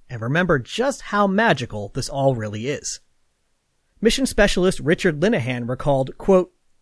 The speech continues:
"My first job was to take pictures of the external tank as it separated with a huge camera lens, and I had to wedge myself in the window and take these pictures. As you look down, there's the tail of the orbiter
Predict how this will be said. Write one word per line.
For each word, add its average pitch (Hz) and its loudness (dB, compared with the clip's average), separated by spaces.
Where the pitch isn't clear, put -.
"My 214 0
first 262 -2
job 127 -2
was 165 0
to 156 -6
take 156 -2
pictures 208 4
of 202 4
the 180 0
external 139 -2
tank 170 -2
as 143 -8
it 143 -6
separated 113 -2
with 127 -8
a 113 -4
huge 208 -2
camera 175 0
lens, - -14
and 139 -6
I 135 -2
had 147 0
to 131 0
wedge 170 2
myself 190 0
in 143 -2
the 135 0
window 147 2
and 147 -10
take 123 -8
these 120 -10
pictures. - 2
As 139 -2
you 151 0
look 190 0
down, 180 2
there's 160 2
the 127 -4
tail 190 0
of 196 0
the 185 0
orbiter 156 2